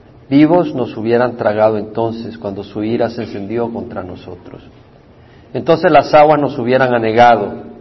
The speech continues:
un torrente hubiera pasado sobre nuestra alma. Hubieran pasado entonces sobre nuestra alma las aguas impetuosas. Bendito sea Jehová que nos ha entregado como presa de los dientes de ellos.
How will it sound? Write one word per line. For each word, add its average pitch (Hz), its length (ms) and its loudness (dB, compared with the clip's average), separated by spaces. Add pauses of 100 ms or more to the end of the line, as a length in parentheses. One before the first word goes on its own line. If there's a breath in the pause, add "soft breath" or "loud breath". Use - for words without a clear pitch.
(380 loud breath)
un 135 200 -2
torrente 151 500 4
hubiera 135 380 4
pasado 131 480 4
sobre 113 280 -2
nuestra 107 540 2
alma. 98 360 -2 (680 soft breath)
Hubieran 151 380 2
pasado 143 380 4
entonces 135 440 -2
sobre 120 240 0
nuestra 110 480 2
alma 127 280 0
las 104 240 -4
aguas 117 340 2
impetuosas. 98 720 -10 (960 soft breath)
Bendito 156 440 2
sea 147 240 2
Jehová 127 440 4
que 123 120 -6
nos 117 340 -8
ha 120 160 0
entregado 117 580 2
como 127 280 -6
presa 123 420 -2
de 107 80 -2
los 98 180 -8
dientes 113 400 -8
de 107 240 -2
ellos. 101 320 -6